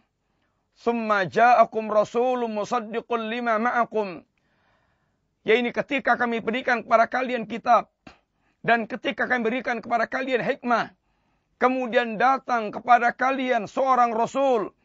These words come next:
yaitu Rasulullah Muhammad sallallahu alaihi wasallam,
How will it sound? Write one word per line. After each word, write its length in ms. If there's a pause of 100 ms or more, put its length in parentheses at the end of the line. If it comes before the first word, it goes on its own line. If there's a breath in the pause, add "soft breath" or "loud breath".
(160)
yaitu 320
Rasulullah 560
Muhammad 480
sallallahu 560
alaihi 160
wasallam, 400